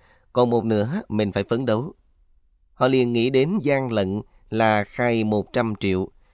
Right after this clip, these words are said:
nhưng thực sự chỉ cần đến năm mươi triệu là đủ, và họ còn nộp hồ sơ nhiều nơi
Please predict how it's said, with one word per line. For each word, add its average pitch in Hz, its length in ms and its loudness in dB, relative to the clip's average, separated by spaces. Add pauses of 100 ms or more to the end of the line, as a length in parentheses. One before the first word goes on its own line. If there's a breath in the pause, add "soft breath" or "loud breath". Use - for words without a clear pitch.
(180)
nhưng 190 280 2
thực 123 220 -2
sự 107 440 -2 (100)
chỉ 127 120 0
cần 104 280 0
đến 120 280 -2 (100)
năm 123 420 -2
mươi 123 240 0
triệu 98 340 -2
là 98 140 -2
đủ, 92 340 -4 (380)
và 127 140 4
họ 117 180 4
còn 120 180 0
nộp 113 180 2
hồ 110 200 0
sơ 135 340 2
nhiều 107 340 2
nơi 123 360 2